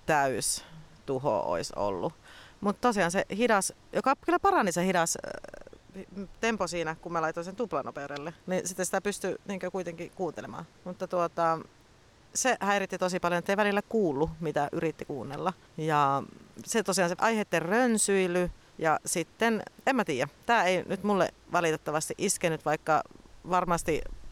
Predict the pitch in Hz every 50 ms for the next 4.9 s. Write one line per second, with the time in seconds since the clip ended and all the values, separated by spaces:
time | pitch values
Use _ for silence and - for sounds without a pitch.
0 | - - 165 196 - 202 185 - 185 180 160 165 156 156 - 160 160 156 - 135
1 | 147 160 160 147 147 143 139 - - - - - - - - 170 - 165 156 147
2 | 151 - - 151 147 - - 143 131 139 139 143 143 139 - 139 - 139 139 135
3 | 131 131 123 - - - - - - - 165 151 151 151 - 147 143 147 147 147
4 | 151 147 139 131 135 139 - 127 127 - 110 - - - - 151 131